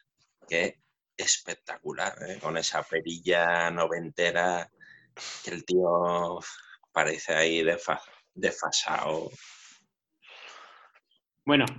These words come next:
Speaker 2: eh, hay un momento, eh, en aquel dos mil cinco así, todavía no estaba Twitter, eh, yo era muy de foros, no, no esta-, yo nunca he estado en Foro Coches, ¿eh? Pero sí que se hizo famoso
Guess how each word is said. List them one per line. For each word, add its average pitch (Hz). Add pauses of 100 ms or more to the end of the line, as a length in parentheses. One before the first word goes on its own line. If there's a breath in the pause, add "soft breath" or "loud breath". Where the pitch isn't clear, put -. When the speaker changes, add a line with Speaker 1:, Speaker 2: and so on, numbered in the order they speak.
(280)
Speaker 2:
eh, 123
hay 151
un 185
momento, 165 (600)
eh, 107
en 117
aquel 113
dos 101
mil 110
cinco 123
así, 123 (520)
todavía 110
no 113
estaba 110
Twitter, 123 (720 soft breath)
eh, 107 (240)
yo 120
era 135
muy 131
de 123
foros, 139
no, 147 (140)
no 135
esta-, 139
yo 123
nunca 143
he -
estado 120
en 113
Foro 107
Coches, 101
¿eh? 143
Pero 104
sí 135
que 165
se -
hizo 139
famoso 123